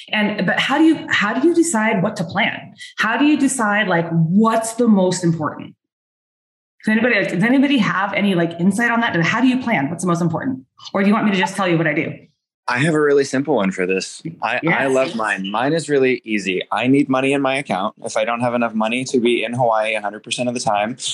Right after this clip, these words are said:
Speaker 2: then I need more money in the account. And therefore, I need more clients to be in escrow.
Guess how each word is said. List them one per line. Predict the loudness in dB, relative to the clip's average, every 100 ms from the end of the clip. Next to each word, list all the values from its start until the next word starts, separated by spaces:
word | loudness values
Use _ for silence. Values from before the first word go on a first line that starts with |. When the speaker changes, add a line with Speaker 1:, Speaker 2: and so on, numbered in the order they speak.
| -8 -4
Speaker 2:
then | -2
I | 0
need | 0 2
more | 0
money | 0 0
in | 0
the | 0
account. | 0 -2 -4 -6 -12 -18 -10 -2
And | 0
therefore, | 2 0 0 2
I | 0
need | 0
more | 0 -2
clients | -2 -4 -4 -6
to | -2
be | 0
in | 0
escrow. | -2 -4 -8 -8